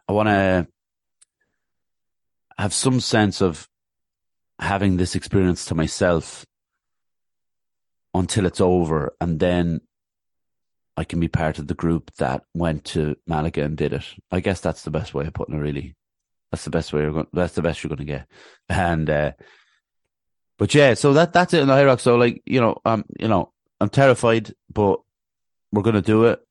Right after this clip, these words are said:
And if I don't do it, and we can come back to this if we don't and discuss why I d-, couldn't or didn't do it, that's fine too.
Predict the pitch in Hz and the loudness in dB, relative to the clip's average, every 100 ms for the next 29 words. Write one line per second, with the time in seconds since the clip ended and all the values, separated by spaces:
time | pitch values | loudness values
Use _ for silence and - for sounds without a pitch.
0 | _ _ - 87 85 85 82 80 - - | _ _ -4 0 0 0 0 -4 -8 -14
1 | - _ _ _ _ _ _ _ _ - | -18 _ _ _ _ _ _ _ _ -8
2 | 101 101 87 131 139 113 95 87 104 - | -2 -2 2 4 4 4 4 4 2 -4
3 | _ _ _ - 98 95 95 110 113 107 | _ _ _ -2 0 0 0 2 2 0
4 | 95 95 - 76 82 98 90 80 80 80 | 0 0 -2 -4 0 2 2 -2 -6 -6
5 | - 92 - - 90 90 82 - - 98 | -2 -2 -2 0 2 2 0 -8 -6 -4
6 | 87 80 - 78 80 90 85 80 78 80 | -2 -4 -4 -4 -2 -2 -2 0 0 0
7 | _ - - _ _ _ _ _ _ - | _ -20 -20 _ _ _ _ _ _ 0
8 | 135 - 131 123 147 123 80 | 0 2 2 2 2 2 0